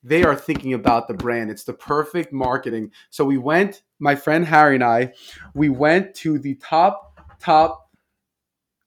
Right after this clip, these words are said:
spirit brand worth billions in New York City called Campari. They own the biggest, biggest brands. I think they own Svedka. They own ten other alcohol brands. We went to the office unannounced.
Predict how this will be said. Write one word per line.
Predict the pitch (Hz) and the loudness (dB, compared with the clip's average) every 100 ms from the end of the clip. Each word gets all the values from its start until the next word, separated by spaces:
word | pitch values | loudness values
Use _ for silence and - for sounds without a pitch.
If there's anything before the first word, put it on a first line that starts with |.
| _ | _
spirit | - - - 202 170 - | -14 -4 6 8 8 6
brand | 139 120 110 107 | 0 -2 -2 2
worth | 147 143 - | 4 4 4
billions | 180 208 196 135 127 113 | 8 8 8 6 2 -4
in | - 170 | 0 2
New | 156 | 4
York | 180 165 | 4 4
City | - 147 147 | 2 0 0
called | 147 135 131 - | 2 4 2 -2
Campari. | 131 139 131 110 101 95 _ _ - - | -4 2 4 2 -2 -8 _ _ -8 4
They | 156 | 6
own | 170 151 | 8 6
the | |
biggest, | 127 143 165 180 180 - | 2 4 4 4 0 -2
biggest | 151 139 113 | -2 -2 -4
brands. | 131 113 117 | -4 -2 -4
I | |
think | 139 | -2
they | 151 | -2
own | 127 | -2
Svedka. | 113 - 151 - 143 127 120 - _ | -2 4 4 4 2 2 0 -8 _
They | 147 | 2
own | 143 135 | 2 0
ten | - 160 | -2 0
other | 143 139 139 131 _ _ _ _ - | 2 2 2 -2 _ _ _ _ 0
alcohol | 139 139 131 127 | 2 2 2 0
brands. | 117 107 107 - - - | 0 -4 -6 -12 -20 -6
We | 156 | 2
went | 156 185 | 6 6
to | 214 | 8
the | |
office | 208 143 151 147 | 8 8 4 0
unannounced. | 143 170 139 120 135 - | 0 2 2 0 -2 -6